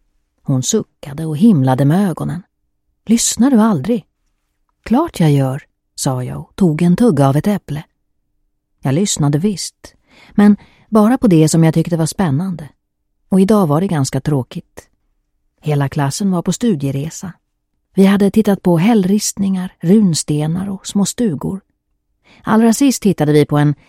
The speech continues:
till hälften nedbrunnen gård som var museum nu. Det var sådär. Jag åt lite mer äpple. "Var är klockan tre vi skulle åka tillbaka till skolan, sa du?"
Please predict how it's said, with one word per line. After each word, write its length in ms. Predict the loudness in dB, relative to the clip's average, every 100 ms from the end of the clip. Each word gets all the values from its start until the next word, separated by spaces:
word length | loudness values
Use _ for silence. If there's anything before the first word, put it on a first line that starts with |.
| _ 0
till 180 | 2
hälften 480 | 4 2 0 2 4
nedbrunnen 640 | 4 4 0 0 2 0
gård 400 | -2 -6 -10 -16 -20 _
som 180 | -4 0
var 100 | 0
museum 460 | -2 -2 -4 -4
nu. 200 | -10 -12 _ _ _ _ _ _ _ _ _ _ _ _
Det 100 | -8
var 320 | -2 -2 -2 -8 _ _ _ _ _ -6
sådär. 560 | -2 0 -2 -4 -12 _ _ _ _ _ _ _ _ _ _ _ _ _ _ _
Jag 160 | 0 0
åt 200 | 0 -4
lite 220 | -2 0
mer 240 | 0 -2
äpple. 360 | -6 -12 -16 -18 _ _ _ _ _ _ _ _ _ _ _ _ _ _ _ _ _
"Var 220 | 2 4
är 140 | 4 2
klockan 360 | 0 2 2
tre 240 | 4 2 2
vi 80 |
skulle 220 | 2 4 4
åka 160 | 4
tillbaka 360 | 2 2 0 -2
till 120 | -2
skolan, 340 | 0 0 0
sa 160 | -2
du?" 100 | -6